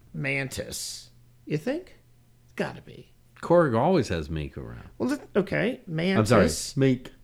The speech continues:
Speaker 1: It's Meek.
Speaker 2: Meek.
Speaker 1: Mantis.
Speaker 2: <laughs>
Speaker 1: We didn't even see the bad guy.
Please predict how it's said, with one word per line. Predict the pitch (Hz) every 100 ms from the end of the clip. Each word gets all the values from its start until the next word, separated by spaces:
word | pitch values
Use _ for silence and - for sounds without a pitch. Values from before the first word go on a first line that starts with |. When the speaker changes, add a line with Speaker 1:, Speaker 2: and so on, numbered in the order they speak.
| - - - - -
Speaker 1:
It's | 220 -
Meek. | 226 214 170 - -
Speaker 2:
Meek. | 110 107 104 - - - - - 95 85 92 - - - - - - -
Speaker 1:
Mantis. | 175 175 147 - - - - 98 -
Speaker 2:
<laughs> | 107 - - -
Speaker 1:
We | 156 202
didn't | 233 240 202
even | 185 165 143
see | 123 - - - 180 208 208 139 123 - -
the | - 143
bad | 131 135 147 135
guy. | - 98 90 113